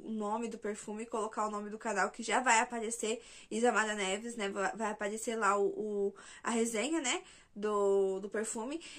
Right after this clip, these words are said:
Esse perfume, gente, ele é muito gostoso. Tem um cheiro, assim, de, é, bebida, de vinho, sabe?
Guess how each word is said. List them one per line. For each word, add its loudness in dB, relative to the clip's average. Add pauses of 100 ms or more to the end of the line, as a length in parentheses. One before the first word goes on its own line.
Esse 6
perfume, 2
gente, -4
ele 2
é 2
muito -2
gostoso. -2
Tem 0
um -6
cheiro, 0
assim, -6
de, -6 (680)
é, 2
bebida, 0 (340)
de -4
vinho, -2
sabe? 2